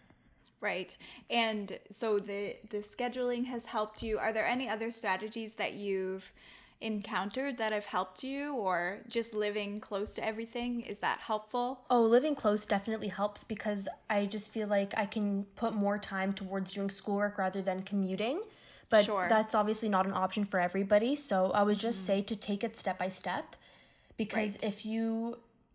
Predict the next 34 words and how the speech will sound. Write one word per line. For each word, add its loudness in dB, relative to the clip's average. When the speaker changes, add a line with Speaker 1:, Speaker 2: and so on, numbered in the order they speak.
Speaker 2:
just, -2
like, -4
keep -2
thinking 0
about 6
everything 0
that -4
has -4
to -4
get -4
done, -4
then 6
you're 2
just -4
gonna 0
stress -4
yourself -4
to -6
the -2
point 0
of 0
not 2
even 0
being -4
able -4
to, -10
like, -8
remember -2
anymore. -6
Speaker 1:
Absolutely. -6
I -6
totally -6
agree. -8
Speaker 2:
Yeah. -4